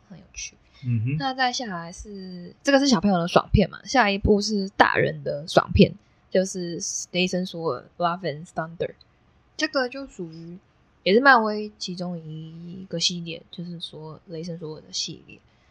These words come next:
Speaker 1: 那里面反正故事就是在讲说，有一个，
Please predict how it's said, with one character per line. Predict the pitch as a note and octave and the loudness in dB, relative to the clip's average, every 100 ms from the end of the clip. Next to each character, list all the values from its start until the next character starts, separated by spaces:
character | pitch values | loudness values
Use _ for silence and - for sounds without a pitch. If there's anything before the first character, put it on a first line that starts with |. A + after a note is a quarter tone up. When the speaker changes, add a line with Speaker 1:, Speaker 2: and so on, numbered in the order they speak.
| _ _ _ | _ _ _
Speaker 1:
那 | A#3+ | -6
里 | A3+ | -4
面 | F#3 G#3 | -4 -6
反 | E3+ | -10
正 | D#3+ | -12
故 | F#3+ G3 | -12 -12
事 | G3 | -12
就 | F#3 | -12
是 | F#3 | -12
在 | F#3 F3+ | -12 -12
讲 | F3+ D#3+ | -14 -16
说， | F3+ E3+ F3 - | -14 -12 -14 -14
有 | E3+ E3+ | -12 -10
一 | F#3 | -10
个， | - F#3 F#3 F#3 | -10 -8 -8 -10